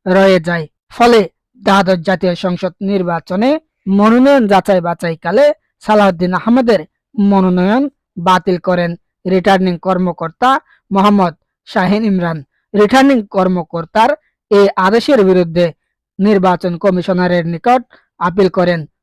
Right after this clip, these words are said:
সালাউদ্দিন। একই সঙ্গে বাংলাদেশ ব্যাংকের ক্রেডিট ইনফরমেশন ব্যুরোর তালিকা থেকে নাম বাদ দিতে হাইকোর্টে একটি রিট পিটিশন দায়ের করেন সালাউদ্দিন আহমেদ। শুনানি শেষে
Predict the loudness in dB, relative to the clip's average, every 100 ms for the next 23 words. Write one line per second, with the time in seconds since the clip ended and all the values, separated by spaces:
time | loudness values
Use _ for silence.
0 | _ -6 0 2 2 0 -6 -12 -14 _
1 | _ -8 -2 0 0 -2 -2 -4 -10 _
2 | -10 -2 0 0 0 0 0 -2 -12 _
3 | -12 -4 -2 -2 -2 -4 -4 -4 -2 -6
4 | -4 -2 -2 -2 -2 -4 -4 -4 0 2
5 | 2 -2 _ _ -4 -2 0 -2 -2 0
6 | 0 -2 _ _ -4 0 2 2 -2 -4
7 | -6 0 2 2 _ _ -8 -4 0 0
8 | 0 0 0 -2 -2 _ _ 0 0 0
9 | _ -6 -4 -2 -2 -2 -10 _ -12 -4
10 | -2 -2 -2 -6 -2 -2 -4 _ _ -6
11 | 0 2 2 0 -2 -2 -6 -8 -12 _
12 | _ _ -6 -2 0 -2 -4 -8 -2